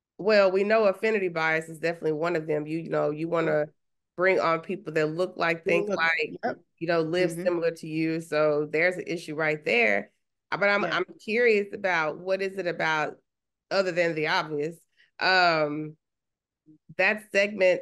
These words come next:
Speaker 1: of the country that whomever's making the decisions feels like they are more apt and ready as opposed to the coastal or,
Speaker 2: Mm-hmm.
Speaker 1: you know, the South, you know, what,
Speaker 2: Yeah.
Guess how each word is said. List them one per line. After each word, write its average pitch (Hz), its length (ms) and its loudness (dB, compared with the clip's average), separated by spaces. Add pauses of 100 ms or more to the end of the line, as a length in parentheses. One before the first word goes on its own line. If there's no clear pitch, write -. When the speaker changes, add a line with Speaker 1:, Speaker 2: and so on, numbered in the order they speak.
(140)
Speaker 1:
of 170 300 0
the 165 80 -8
country 175 880 -4
that 139 240 -2 (840)
whomever's 202 500 2
making 170 300 0
the 156 60 -4
decisions 170 580 0
feels 175 320 0
like 151 300 -2
they 170 180 2
are 160 160 0
more 156 420 -2
apt 165 360 -2
and 143 200 -6
ready 151 600 0 (320)
as 185 180 -2
opposed 180 600 0
to 156 600 -4
the - 60 -8
coastal 175 800 2 (380)
or, 160 500 4
Speaker 2:
Mm-hmm. 151 300 -2
Speaker 1:
you 160 100 -20
know, 156 320 0
the 147 160 -10
South, 175 640 0 (580)
you 175 140 0
know, 160 220 4
what, 180 220 2
Speaker 2:
Yeah. 226 120 0